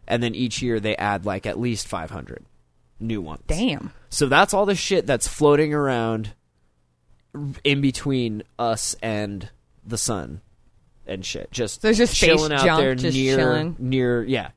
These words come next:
Speaker 2: Just
Speaker 1: Just
Speaker 2: fucking junk.
Speaker 1: So, and that's all that shit then. And these are objects that are at least four hundred and eighty feet across. That's, like,
Speaker 2: Dude.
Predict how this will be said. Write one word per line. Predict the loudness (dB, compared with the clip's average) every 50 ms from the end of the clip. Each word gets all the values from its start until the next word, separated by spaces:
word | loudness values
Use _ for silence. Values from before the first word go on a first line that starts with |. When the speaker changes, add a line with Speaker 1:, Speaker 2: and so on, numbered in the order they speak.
| _ _ -20 -20
Speaker 2:
Just | -8 0 2
Speaker 1:
Just | 2 2 2 0 0
Speaker 2:
fucking | -2 -4 -2
junk. | -2 -2 -2 -2 -2 -4 -6 -8 -10 -10 -6
Speaker 1:
So, | 0 4 6 8 8 8
and | 6 6 4
that's | 4 4 4 2 0
all | 0 2 2 4 4 6
that | 6 6 4 4 0
shit | -2 -2 0 4 4 4 2 2 -2
then. | -2 -2 -2 -2 -4 -8 -12 _ _ _ _ -20 -20 -20 -20 -10 -2
And | 0 4 6
these | 6 6 6 6
are | 4 6
objects | 6 6 4 4 4 2 0 0 0 0 0
that | 2 2 4 4
are | 4 4
at | 2 2
least | 0 2 2 2 2 0 -4
four | -6 -2 2 2 4 4
hundred | 2 0 0 0 0 0
and | 0
eighty | 0 0 0 -2 -2
feet | -4 -8 -8 -4 -4 -4 -4 -4
across. | -8 -12 -12 -10 -8 -6 -6 -6 -8 -12 -14 -14 -14 -14 -14 -16 _ _ _ _ _ _ _ _ _ _ _ _ _ _ _ _ _ _ _ _ -4
That's, | -2 -2 0 0 2
like, | 2 4 4 2 0 -4 -18 -20 _ _ _ -10
Speaker 2:
Dude. | -10 -10 -8 -10 -12 -12 -12